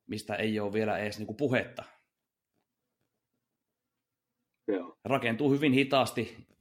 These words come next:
Speaker 1: mut sitäkin varmemmin. Ja sekin sit, siinä joutui koko ajan silloin tasapainottelemaan ja tiedostamaan sen, että ei ollut silloin heti, kun se ensimmäisiä, mitä vois kuvitella, ensimmäisiä ajatuksia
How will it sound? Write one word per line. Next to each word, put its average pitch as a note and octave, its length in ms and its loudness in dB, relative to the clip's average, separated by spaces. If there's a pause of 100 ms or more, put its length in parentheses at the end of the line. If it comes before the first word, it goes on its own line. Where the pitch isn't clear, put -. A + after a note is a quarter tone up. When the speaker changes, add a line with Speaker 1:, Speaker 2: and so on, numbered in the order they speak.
(160)
Speaker 1:
mut G#2+ 120 -10
sitäkin B2 380 -2
varmemmin. G#2+ 640 2 (440)
Ja G#2 60 -2
sekin A#2 260 0
sit, A2+ 260 -6 (380)
siinä A2+ 260 -2
joutui A2 200 -4
koko A2+ 220 0
ajan A2 100 2
silloin G#2+ 200 -6
tasapainottelemaan G2+ 880 -4
ja G2 60 -10
tiedostamaan G2+ 540 -6
sen, G#2 160 -8
että - 320 -12 (360)
ei A#2 180 -4
ollut A2+ 160 -6
silloin A2 280 -6
heti, A#2+ 220 -2
kun A2 80 -8
se A2+ 280 -10 (240)
ensimmäisiä, B2 680 0 (120)
mitä G2+ 160 -4
vois G#2 120 -8
kuvitella, A2+ 400 0
ensimmäisiä C3+ 480 0
ajatuksia G#2 500 -2